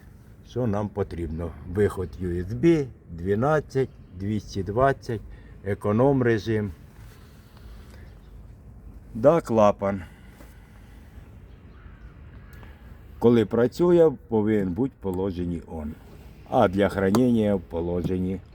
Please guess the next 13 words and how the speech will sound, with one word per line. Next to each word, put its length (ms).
on, 260
щоб 200
не 100
було 340
запахів 560
бензина, 640
при, 280
де 220
ви 120
його 360
зберігаєте 1040
або 300
ж 160